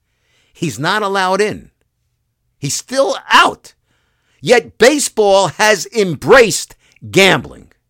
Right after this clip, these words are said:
Embraced it. You can't turn on a freaking game without seeing an advertisement about gambling. You can't turn on and listen to a game without an advertisement about gambling.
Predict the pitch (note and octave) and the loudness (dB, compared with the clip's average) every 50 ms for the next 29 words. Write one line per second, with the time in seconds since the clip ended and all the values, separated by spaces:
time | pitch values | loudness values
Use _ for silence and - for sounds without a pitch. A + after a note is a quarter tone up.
0 | _ _ _ _ _ _ _ _ _ _ _ _ _ _ _ _ _ _ _ _ | _ _ _ _ _ _ _ _ _ _ _ _ _ _ _ _ _ _ _ _
1 | _ _ _ - A3+ A3 G3 D3 C3+ A3+ C#4 C#4+ A#3 - - D#3 A2+ - _ _ | _ _ _ 0 2 2 2 2 4 4 4 4 4 0 -2 -4 -6 -6 _ _
2 | _ _ _ _ B2 C3 F#3 C#4 E4 F4+ - - - C#4 C#4 C4+ C#4 C4+ - - | _ _ _ _ -6 0 2 2 2 0 -2 -6 -4 -4 -2 -2 -2 -4 -4 -4
3 | - B3 G#3+ G3+ G3+ F3 - F#3 G3 A3 A3+ A#3 C4 C4 G#3+ D3 - D#3+ D3 C3 | -2 0 0 0 0 -2 -2 -2 0 0 2 0 0 -2 -4 -4 -2 -2 -2 -2
4 | - - - G#3+ A#3 A#3 A3+ - A3+ A3+ G#3 E3+ G3+ G3+ F#3 F3 E3+ E3 E3 D#3 | -2 -6 -4 -4 -4 -4 -4 -4 -4 -4 -2 0 0 0 0 -2 -2 -4 -6 -8
5 | - _ _ _ _ - C#3+ D#3 F3 F3+ F#3 F#3+ - - - G3+ F#3+ F#3 F#3 F3 | -12 _ _ _ _ 0 2 2 4 4 2 2 0 -2 -2 -2 0 0 0 -2
6 | F3 F3 - C3+ D3 D#3+ E3 F3 E3+ D#3+ E3+ - - E3 E3+ E3+ D#3+ D3 C#3 E3 | -4 -4 -4 -2 0 2 2 2 2 0 -2 -4 -2 0 0 0 0 -2 -4 -4
7 | D#3+ D#3+ D3+ C3+ E3+ D#3+ D#3 D3+ - E3+ D#3+ D#3+ D#3 D#3 E3+ E3+ D#3+ - - - | -6 -4 -2 0 0 0 0 -2 -4 -4 -4 -4 -4 -4 -4 -6 -6 -8 -12 -20
8 | - - C#3+ D3 - - F3 F#3 F#3 F#3 F3+ - - F3+ F3 F3 E3+ E3+ F3 E3+ | -10 -6 -4 -4 -2 -2 0 0 0 0 -2 -2 -4 -2 0 0 0 0 0 -2
9 | E3+ D3+ - - - - - D#3+ E3 E3+ F3+ A#3 C4 - - - - D#3 D#3 D3 | -4 -6 -10 -16 -20 -6 -4 -2 0 2 2 0 0 0 -2 -2 -2 0 0 0
10 | A#2 D3 D3+ D3 D3 C#3+ D3+ D3+ D3+ D3+ D3 D3+ D3 D3+ D3+ D3+ D3+ C3+ D3+ - | 0 0 0 0 0 0 0 0 2 2 2 0 0 0 0 0 0 -2 -4 -4
11 | - C#3 D3 D3+ C#3 C3 D3 C#3+ C#3+ B2 C#3+ C#3+ C3+ B2 D3 D3 D3 D3+ D3 D#3+ | -2 -2 -2 -2 -2 -4 -6 -6 -4 -4 -4 -4 -4 -6 -6 -6 -6 -6 -6 -6
12 | D#3+ C#3+ | -8 -8